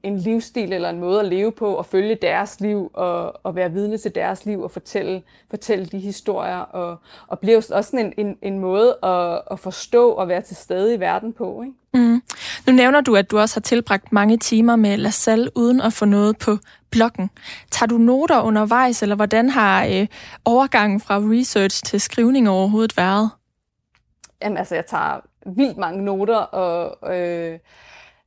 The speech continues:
Speaker 1: har jo bare sådan, øh, øh, stabler af, af, af sådan, øh, sorte, øh, notesblokke. Øhm, og så, altså, lange interviews og sådan noget bonder jeg jo, ikke? Men, men ellers så, så tager jeg uendelig mange noter. Øhm,
Speaker 2: Og billeder?
Speaker 1: og,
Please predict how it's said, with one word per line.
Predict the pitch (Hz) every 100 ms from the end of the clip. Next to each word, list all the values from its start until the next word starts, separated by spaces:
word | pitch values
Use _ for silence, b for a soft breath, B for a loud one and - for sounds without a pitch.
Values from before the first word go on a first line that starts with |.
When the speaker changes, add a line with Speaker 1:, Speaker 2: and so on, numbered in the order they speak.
| -
Speaker 1:
har | 214
jo | 202
bare | 202 202
sådan, | 214 196 202
øh, | 196 190 185 147 - _ _ _ _ _ _
øh, | - 85
stabler | - - - 220 233 269 285
af, | 196 - 190 196 180 -
af, | 190 190 175 -
af | 202 196
sådan, | 240 208
øh, | 208 196 196 113 85
sorte, | - 247 233 233
øh, | 214 185 196
notesblokke. | 214 240 269 - 233 196 214 214 -
Øhm, | 202 190 180 180 202 - - b b b b b
og | -
så, | 190 220 196 -
altså, | 202 202
lange | 196 202 269
interviews | 254 233 226 226
og | 233
sådan | 214
noget | 202
bonder | 202 185 214
jeg | 233 185
jo, | 185
ikke? | 254 427
Men, | 208 196 180
men | 190 190
ellers | 214 226
så, | - 202
så | - 202
tager | - 202 104
jeg | -
uendelig | 208 - 220 202
mange | 185 180 196
noter. | 180 180 202 - -
Øhm, | 196 185 180 180 175 165 _ _ _ _ _ _ _ -
Speaker 2:
Og | 226
billeder? | 208 233 269 226
Speaker 1:
og, | 190 180